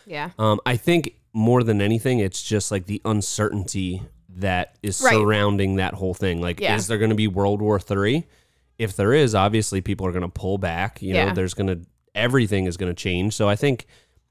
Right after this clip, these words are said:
Speaker 2: it's not so much just the actual thing that's going on right now, but it's, like, the uncertainty around that. What is it gonna lead to?
Speaker 1: Correct, yeah.
Speaker 2: Which, um, can be a little scary.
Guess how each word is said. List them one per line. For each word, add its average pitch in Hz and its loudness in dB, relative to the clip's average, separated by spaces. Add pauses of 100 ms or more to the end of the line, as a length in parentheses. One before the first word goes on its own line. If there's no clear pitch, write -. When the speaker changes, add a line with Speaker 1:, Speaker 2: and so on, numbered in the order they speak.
(960)
Speaker 2:
it's 117 0
not 135 2
so 127 2
much 123 0
just 104 -2
the 98 0
actual 95 -2 (480)
thing 107 0
that's 98 -4
going 95 0
on 87 0
right 127 2
now, 147 0
but 104 -2
it's, 87 -6
like, 92 -2
the 95 -4
uncertainty 98 -2
around 98 2
that. 82 -4
What 101 2
is 107 2
it 104 -2
gonna 92 0
lead 104 -2
to? 110 -6
Speaker 1:
Correct, 82 -4
yeah. 156 -4
Speaker 2:
Which, 110 0
um, 117 4 (360)
can 175 -6
be 240 0
a 285 -2
little 330 -2
scary. 147 0